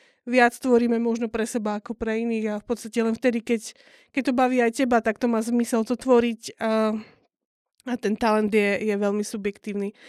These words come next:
samozrejme, takže to všetko, všetko je fajn, ako ne-, nemám vôbec nič, e, k tomu, čo to chce povedať, len teda, e, nestačí to proste, to, to nie je dostatočná poviedka, nie je tam dostatočný príbeh, nie je tam dej,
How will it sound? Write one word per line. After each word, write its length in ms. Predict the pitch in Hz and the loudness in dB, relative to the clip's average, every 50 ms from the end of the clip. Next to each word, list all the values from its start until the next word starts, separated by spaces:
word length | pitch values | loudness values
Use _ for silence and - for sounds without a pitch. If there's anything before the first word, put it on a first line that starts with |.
| - _ _ | -20 _ _
samozrejme, 640 | _ 196 190 190 196 196 196 190 190 190 190 185 | _ -8 -6 -4 -4 -4 -4 -4 -4 -4 -6 -6
takže 320 | - 185 196 196 190 185 - | -6 -6 -4 -4 -6 -6 -6
to 80 | - | -6
všetko, 560 | 196 - - 269 - - - 247 233 233 226 - - - - _ _ | -6 -4 -4 -6 -4 0 0 2 2 0 -2 -6 -18 -20 -20 _ _
všetko 280 | - - 302 - - 320 | -6 -6 -6 0 2 2
je 100 | 294 285 | 2 2
fajn, 340 | - - 349 320 311 302 277 254 233 | 4 4 6 6 6 4 4 0 0
ako 160 | 233 233 - 254 | -2 -2 0 2
ne-, 200 | 247 254 247 254 | 2 2 4 4
nemám 260 | 262 262 254 233 226 | 4 4 4 2 2
vôbec 240 | 254 262 247 247 220 | 2 2 2 0 0
nič, 480 | 226 247 254 262 247 - - - - | 2 2 2 2 0 0 -4 -4 -2
e, 20 | 233 - 226 226 220 208 | 0 0 2 2 0 0
k 80 | - - | -2 -6
tomu, 400 | - - 233 226 233 254 285 320 - _ _ _ _ _ | -2 0 2 2 4 2 2 0 -2 _ _ _ _ _
čo 100 | - 254 | -6 -4
to 160 | 226 - 240 | 0 0 -2
chce 140 | - - 254 | 0 -2 -4
povedať, 580 | 247 - 208 208 226 233 294 339 381 - - _ _ _ _ _ _ _ _ _ _ _ _ | -2 0 0 0 2 2 2 0 0 -2 -10 _ _ _ _ _ _ _ _ _ _ _ _
len 160 | - 277 294 | 2 2 2
teda, 400 | 285 - 302 277 262 247 - - - - 78 67 65 62 - 240 240 _ _ _ _ _ _ _ _ _ _ _ _ _ _ _ | 4 2 4 4 4 4 2 -2 -6 -12 -14 -14 -16 -16 -18 -20 _ _ _ _ _ _ _ _ _ _ _ _ _ _ _ _
e, 80 | - 262 - - - - - _ _ _ - - - | -10 -10 -10 -10 -20 -20 -20 _ _ _ -20 -20 -6
nestačí 580 | 277 277 320 349 339 - - 302 262 - - 196 | 2 4 4 4 4 4 2 2 2 2 -2 -4
to 140 | - - 196 | -4 -6 -6
proste, 340 | - - 214 226 - 285 262 | -4 -4 -4 -4 -2 -4 0
to, 140 | - 370 285 | 0 0 0
to 220 | - _ - 349 | 0 _ 4 6
nie 420 | 311 311 320 320 320 311 302 285 262 | 8 8 8 8 8 6 6 6 4
je 60 | 247 | 4
dostatočná 1300 | 226 240 240 - - 247 220 - 240 226 - - - - 233 226 226 220 220 214 208 202 196 196 196 | 4 2 0 2 -2 -4 0 0 0 0 0 -4 -6 -2 0 0 2 2 2 2 2 2 2 0 -2
poviedka, 640 | - - 233 233 220 240 233 220 220 - _ 233 208 214 | 0 0 -2 0 4 4 2 2 0 -2 _ -2 0 2
nie 160 | 226 226 233 | 2 0 0
je 80 | 226 | 0
tam 140 | 226 226 214 | 0 -4 -2
dostatočný 580 | 214 226 226 - 240 214 - 226 - - 233 220 | -2 -6 -4 -4 -6 -4 -4 -6 -4 -4 -6 -4
príbeh, 320 | - 233 226 214 220 220 | -4 -4 -4 -2 -2 -2
nie 160 | 220 226 226 | 0 0 0
je 80 | 220 220 | 0 -2
tam 120 | 233 220 220 | -2 -4 -4
dej, 420 | 208 208 214 233 226 233 226 233 | -4 0 2 2 2 2 0 -2